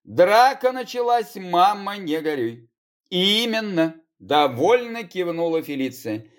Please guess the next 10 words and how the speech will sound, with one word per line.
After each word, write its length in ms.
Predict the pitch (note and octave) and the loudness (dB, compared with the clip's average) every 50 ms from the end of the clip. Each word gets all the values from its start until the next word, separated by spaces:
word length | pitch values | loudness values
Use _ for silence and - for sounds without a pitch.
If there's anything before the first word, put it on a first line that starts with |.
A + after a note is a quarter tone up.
| _ _ _ _ | _ _ _ _
Семьдесят 880 | - - - B3 D4 D#4 D#4 D4 C#4+ C4+ C#4 B3+ - - B3 A#3+ G3+ | -18 -2 2 2 4 4 2 0 -2 -4 -4 -4 -4 -4 -6 -6 -6
два 200 | F#3 G3 G#3 G3+ | -6 -4 -4 -4
года 480 | E3+ B2+ B2 C3 B2+ A2 A#2 G#2+ F#2+ - | -4 -2 0 0 0 2 0 -2 -2 -4
между 520 | F2 G#2 B2 D#3+ G3+ G#3 F3+ D3 D3 F3+ F3 | -8 -4 -4 -2 -2 -2 -4 -2 0 2 4
волшебниками 1040 | D#3+ E3 E3 D3+ - - D3 D3 C#3 C#3 B2+ D3+ E3 D#3 E3 F3+ F3 E3+ E3+ E3+ - _ _ _ | 4 4 4 2 -2 -2 0 0 0 0 0 -4 -6 -4 -4 -2 -2 -2 -4 -4 -8 _ _ _
шла 460 | _ - - F3 F3+ G3 G#3 G#3 G3 | _ -8 -4 -2 0 2 4 4 6
война 640 | F3+ F3 E3+ E3 D#3 D3 D3+ F3+ A3 G#3 E3 A2 - - | 6 4 4 4 0 0 0 0 0 0 -2 -4 -6 -12
за 340 | F#2+ F2+ F2+ D#3+ E3+ E3+ E3 | -18 -4 0 2 2 2 2
обладание 920 | D3 C#3 C#3 C#3 C3 B2+ A2 G#2 E3+ G#3 A#3+ A#3 A3+ A3 A3 G#3+ G#3 G3+ | 0 0 0 0 0 0 2 2 2 2 2 0 -2 -4 -6 -6 -6 -6
горой 640 | E3+ C3+ D3+ D3+ D3+ C#3 D3+ F3+ G3 G3 G3 F#3+ | 0 0 0 2 2 0 0 0 0 0 0 -2